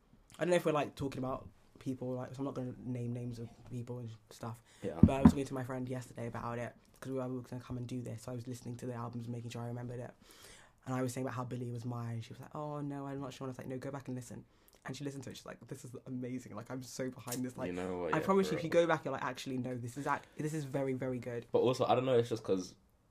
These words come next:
Speaker 2: when I was listening to it, I was in the mood to hear something a little bit deep, a little bit emotional, you know what I
Speaker 1: Yeah.
Speaker 2: mean? And I feel like you get, you get right in with it, and she's like, the,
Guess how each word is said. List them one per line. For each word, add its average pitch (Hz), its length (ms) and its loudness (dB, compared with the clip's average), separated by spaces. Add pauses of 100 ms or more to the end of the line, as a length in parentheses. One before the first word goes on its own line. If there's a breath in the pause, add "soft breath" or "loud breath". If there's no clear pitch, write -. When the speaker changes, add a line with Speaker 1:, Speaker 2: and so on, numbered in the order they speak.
(560)
Speaker 2:
when 98 180 0
I 95 80 6
was 92 80 2
listening 98 260 -2
to 98 120 4
it, - 20 4
I 71 120 -2
was 92 100 2
in 92 80 0
the 90 80 0
mood 92 200 0
to 95 80 0
hear 95 140 6
something 85 420 0
a - 40 -2
little 95 180 8
bit 85 180 -2
deep, 90 180 0
a 80 40 -6
little 87 100 0
bit - 100 -4
emotional, 90 380 0
you 85 80 -2
know 151 60 4
what 143 100 4
I 139 160 2
Speaker 1:
Yeah. 92 60 2
Speaker 2:
mean? 85 240 -4
And 95 100 0
I - 40 4
feel 113 120 8
like 95 180 6
you 101 220 0
get, 110 220 0
you 113 120 2 (160)
get 135 140 10
right 120 180 8
in 117 140 10
with 101 120 10
it, - 40 8
and 95 80 2
she's 104 80 0
like, 92 140 6
the, 87 180 6